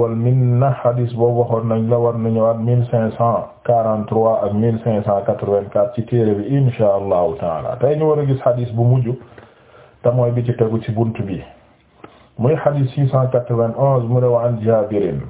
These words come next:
mu ngi koy jële ci Seydina Jaabir radiyallahu anhu, annahu qaala, te nee na: qaala li Rasulullah,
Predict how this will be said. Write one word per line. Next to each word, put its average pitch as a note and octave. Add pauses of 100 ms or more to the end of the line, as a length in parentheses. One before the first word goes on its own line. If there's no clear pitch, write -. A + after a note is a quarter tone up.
(120)
mu B2+
ngi D3+
koy D#3+
jële C3+
ci B2+
Seydina A#2+
Jaabir A#2
radiyallahu A2
anhu, G#2+ (840)
annahu D3+
qaala, C#3+
te C3
nee C3+
na: B2 (100)
qaala C#3
li B2
Rasulullah, G2